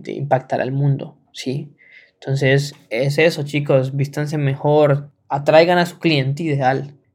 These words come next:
muestren lifestyle, muévanse, ve, porque eso atrae, la, eso, eso, eh, o sea, muestren quién son ustedes en, en realidad y no se limiten, porque créanme que el dinero siempre, siempre, siempre va a llegar,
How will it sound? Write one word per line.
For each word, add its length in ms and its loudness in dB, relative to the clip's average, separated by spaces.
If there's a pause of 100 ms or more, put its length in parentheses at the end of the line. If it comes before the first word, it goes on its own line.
(180)
muestren 460 2
lifestyle, 680 0
muévanse, 580 -6
ve, 140 -6
porque 260 -10
eso 160 -6
atrae, 440 -2
la, 120 0
eso, 320 -6
eso, 360 -2
eh, 140 -2
o 100 -6
sea, 120 -4
muestren 520 -4
quién 300 -2
son 180 -4
ustedes 520 -2
en, 220 -4
en 140 0
realidad 400 0
y 60 -4
no 120 -6
se 140 -6
limiten, 400 0
porque 200 -6
créanme 360 -2
que 100 -6
el 60 0
dinero 400 -2 (300)
siempre, 520 0
siempre, 380 -4
siempre 380 -2
va 100 6
a 40 4
llegar, 440 2